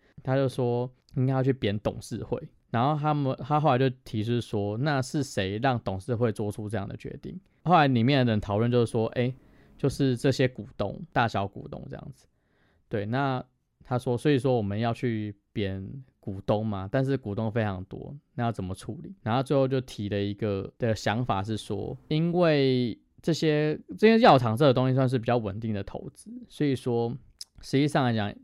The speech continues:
都会是那些退休人士会去投这些公司的股票，所以你们要怎么去影响这个公司的政策的话，就是要靠这些股东的力量去做改变。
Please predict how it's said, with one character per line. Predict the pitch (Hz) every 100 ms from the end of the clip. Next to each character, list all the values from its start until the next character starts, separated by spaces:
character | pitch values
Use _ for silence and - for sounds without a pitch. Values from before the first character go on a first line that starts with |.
| -
都 | 139 143
会 | 147 120
是 | - 127
那 | 120 120
些 | 120 113 110
退 | - 165 135
休 | 135 127
人 | 110 104
士 | 123
会 | 117 113
去 | 117
投 | - 104 101 - 480 -
这 | -
些 | 123 123
公 | 110 113
司 | -
的 | 101
股 | - -
票， | - 113 -
所 | - 127
以 | 123 120 - _ _ _
你 | 120
们 | 113 110 110 110 - _ _ _ -
要 | 156
怎 | 120
么 | 107
去 | 110 147 131 107
影 | 127 131
响 | 127 107
这 |
个 | 127
公 | 120 117
司 | 117
的 | 104
政 | - 104
策 | 107 113
的 | 101
话， | 113 107
就 | 127
是 | 113 123
要 | 110
靠 | - 113 107
这 |
些 | 104 107
股 | 104 - 120
东 | 107 104
的 | 101 180 165
力 | 131 104
量 | 110 101
去 | - 101
做 | - 107 - -
改 | - 127
变。 | - -